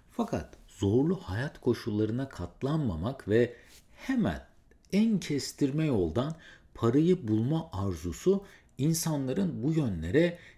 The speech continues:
gitmesine sebep oluyor. Bununla alakalı bence yapılmış en güzel filmlerden bir tanesi Emily the Criminal. Ee, burada da aslında anlatılan şey, ana karakter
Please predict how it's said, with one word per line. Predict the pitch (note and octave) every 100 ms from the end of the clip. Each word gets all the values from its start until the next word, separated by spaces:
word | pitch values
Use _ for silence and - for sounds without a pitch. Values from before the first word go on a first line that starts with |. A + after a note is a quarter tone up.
| _ B2+
gitmesine | D#3+ - G#2 F2+ - B2+ C#3+
sebep | - D2 G#2+ A#2+
oluyor. | E2 D2 G2+ D3 - - - G#2+
Bununla | C#3 G3 F#3+
alakalı | F3 E3+ E3 E3 F3 F3 G3+ - -
bence | G#2+ C#3+ E3 D#3+
yapılmış | D3+ - D#3+ D#3+ - -
en | D3 F3
güzel | D#3+ C#3+ C3
filmlerden | B2+ B2+ B2+ B2+ B2+ C3+ C3+ C3
bir | E3
tanesi | - A2 G2 F#2+ - F#3 F3+ - - - - -
Emily | D#3+ F3 C3 D#3 E3+ -
the | C3+ C3+ -
Criminal. | C3 C#3 F2+ B2 E3 - -
Ee, | F2+ F2+ G2+
burada | C3+ E3+
da | C3
aslında | C3 - C3 B2
anlatılan | A2 A#2+ B2 - C#3+ C3
şey, | G#2 D3+ D#3 - - - - -
ana | A#2 C#3+ D#3+
karakter | D3+ C3+ C3 - E3 D#3